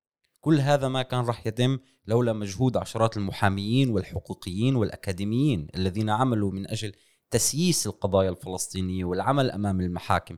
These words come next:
سواء المحلية أو أمام الدو-، والدولية من أجل تحقيق العدالة في معركة يمكن للوهلة الأولى تعتبر خاسرة، لأنك تعمل أمام منظومة قضائية اللي هدفها الأول والأساسي هي إدانة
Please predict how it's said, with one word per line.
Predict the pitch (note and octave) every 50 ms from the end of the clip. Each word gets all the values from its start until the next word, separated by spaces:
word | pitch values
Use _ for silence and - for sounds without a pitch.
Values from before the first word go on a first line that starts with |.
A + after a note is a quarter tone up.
| - - - _
سواء | - - A2 A2 A2 D#2
المحلية | E2+ F#2+ F#2+ F#2 - - F#2+ G2 A2+ C3 C#3+ C#3 A2+
أو | F#2 C#2+ A#1
أمام | E2 F#2 F#2+ G2 F#2+
الدو-، | F2+ E2 F2 F#2 - -
والدولية | D#2 F2 F2+ D#2+ E2 F#2 G2 G2+ A2+ C3+ D3+ C#3+
من | B2 A2 -
أجل | - F#2+ G2+ F#2+
تحقيق | - - - - - - A2+ - - - - _ -
العدالة | G2 G2 F#2 F#2+ F#2+ F#2 G2+ G2 F2+ E2+ - _ - - _
في | _ - B2+ C3
معركة | C#3 E3 E3+ F3 E3 E3 - - F3 F3+ F3+ - _ _ _
يمكن | C3 E3 G3 F#3 - E3
للوهلة | C#3+ C#3 C#3+ D3 D3+ E3+ F#3 D#3+ D#3 D3+ D3+
الأولى | D3 - D3+ F#3 E3+ E3 E3+
تعتبر | E3 - E3 D3+ - - C#3+ C3+ D3
خاسرة، | C#3 - - G3+ G#3+ B3 D#3 - - - F2 E2+ - _ _ _ _ _ _ _ _ - _
لأنك | A2 A#2+ C#3+ C#3+ C3 -
تعمل | C#3 - E3+ F3+ E3+ E3 E3 -
أمام | - D3+ E3 E3+ F3 D#3+
منظومة | D#3+ D#3+ D#3+ D#3 D#3 E3+ E3+ D#3+ D#3
قضائية | - - D#3 C#3+ D#3 D#3 D#3 - - E3+ E3 D#3+ D#3 D#3 D3+ - _ _ _ _ _ -
اللي | C3+ D3 D3 D3 C#3+ -
هدفها | - C3+ C#3 D3 F#3 - - D#3 D#3+
الأول | D#3+ - D#3+ F#3+ G#3+ G3+ F#3+ F3
والأساسي | E3 D#3 D3 - - C3 - F3 F#3+ F3+ - - B2+ B2+ C3
هي | B2+ A#2+ G2
إدانة | C3+ C#3 E3 F3 F3 D#3+